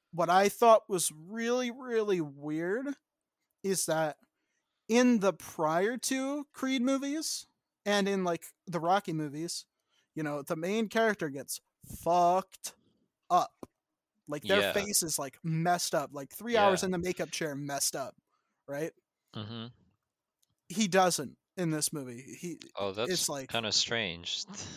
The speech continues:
Speaker 1: Yeah.
Speaker 2: That is strange.
Speaker 1: I, it took me out of the movie, like, instantly, 'cause he got fucked up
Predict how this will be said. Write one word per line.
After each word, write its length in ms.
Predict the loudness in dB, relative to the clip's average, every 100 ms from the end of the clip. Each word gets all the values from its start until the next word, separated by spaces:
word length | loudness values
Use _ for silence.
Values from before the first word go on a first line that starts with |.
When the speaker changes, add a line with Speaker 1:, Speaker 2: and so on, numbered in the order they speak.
| -14
Speaker 1:
Yeah. 240 | -2 0
Speaker 2:
That 60 | 0
is 100 | -4
strange. 560 | -8 -8 -18 -14 -14 -16 _ _ _
Speaker 1:
I, 120 | 0 0
it 60 | -2 -20 -20 -20 _ -6
took 300 | 4 4 4
me 140 | 2
out 160 | 4 4
of 60 |
the 60 | 2
movie, 340 | 2 2 0
like, 220 | -4 -6 -6
instantly, 520 | -2 0 0 -4 -8
'cause 180 | -10 -6
he 120 | -4
got 220 | -2 -4 -4
fucked 400 | 2 2 2 -4
up 200 | -6